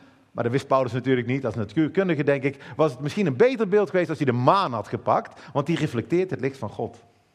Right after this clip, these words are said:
En dat is de bedoeling, dat we Gods licht laten schijnen om ons heen, hier in Eindhoven. Er staat dat Daniel betrouwbaar was.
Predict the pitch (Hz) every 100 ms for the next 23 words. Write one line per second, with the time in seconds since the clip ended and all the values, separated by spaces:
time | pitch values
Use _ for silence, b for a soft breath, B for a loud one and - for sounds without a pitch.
0 | _ _ _ _ _ _ _ _ _ _
1 | _ _ _ _ _ _ _ _ _ -
2 | 107 175 180 - 117 120 101 92 92 90
3 | - 190 214 - 135 151 - B B B
4 | _ _ - 110 - - 135 131 110 127
5 | 120 101 - 98 95 98 b b b -
6 | 101 104 - 92 87 73 78 - _ _
7 | _ _ _ _ _ _ _ _ _ B
8 | B 156 196 202 175 196 196 202 175 170
9 | 247 254 196 139 98 73 -